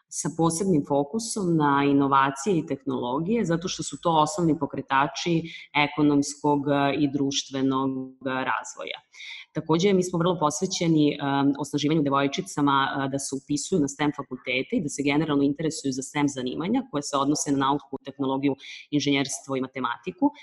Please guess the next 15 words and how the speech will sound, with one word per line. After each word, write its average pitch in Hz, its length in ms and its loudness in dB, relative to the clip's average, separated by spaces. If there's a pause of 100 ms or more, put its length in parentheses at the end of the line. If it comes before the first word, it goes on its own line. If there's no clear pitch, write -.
(220)
I 156 80 6
da 151 60 6
bismo 147 220 -2
sve 196 180 2
to 196 120 0 (100)
radimo 143 260 4
sa 135 280 0 (220)
kompanijama, 160 680 0
sa 147 180 -8
drugim 180 260 0
organizacijama, 160 920 0 (320)
sa 131 360 2 (120)
državom, 156 380 2
sa - 160 -4
ambasadama 147 840 0